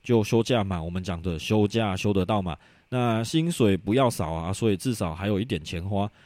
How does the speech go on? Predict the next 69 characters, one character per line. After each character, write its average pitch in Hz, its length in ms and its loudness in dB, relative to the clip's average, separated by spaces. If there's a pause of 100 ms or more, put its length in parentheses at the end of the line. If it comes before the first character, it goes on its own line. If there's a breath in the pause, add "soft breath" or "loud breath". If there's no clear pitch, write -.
(220 soft breath)
啊。 98 180 -2
下 165 160 2
班 156 180 4
不 170 120 2
打 117 240 2
扰 104 160 4 (200)
啊， - 80 -8
反 82 160 -6
正 110 120 -4
这 120 60 -6
些 123 140 2
同 104 220 0
事 110 200 0
啊 85 200 0
或 104 140 -2
主 90 180 -8
管 87 180 -4
啊 82 140 -6
机 101 180 -6
车， 113 260 2 (280 soft breath)
那 110 120 0
下 117 180 2
班 113 200 0
不 143 80 2
打 110 200 2
扰， 110 280 0
耳 92 180 -2
根 127 220 2
清 127 240 -2
闲。 87 240 -2 (340 soft breath)
哎， 135 280 4 (380)
刚 156 180 2
刚 170 80 0
讲 110 180 2
的 110 80 0
上 143 200 0
面 156 120 2
每 110 120 2
个 104 100 2
条 107 180 0
件 123 220 2
都 135 180 6
满 110 240 2
足 92 240 -2
嘞， 92 220 0 (300 soft breath)
所 165 200 4
以 135 100 8
来 110 140 6
说 131 240 6
啊， 110 220 4
同 110 220 2
事 135 180 4
即 104 180 0
便 120 200 4
不 131 120 4
好 95 200 0
相 110 200 -2
处 101 200 -6
啊， 80 200 -4
但 113 160 -2
是 117 120 -4
上 123 180 0
面 123 160 0
条 101 140 -2
件 110 180 -2
都 107 140 4
满 87 200 0
足 80 220 -8
了， 90 160 -4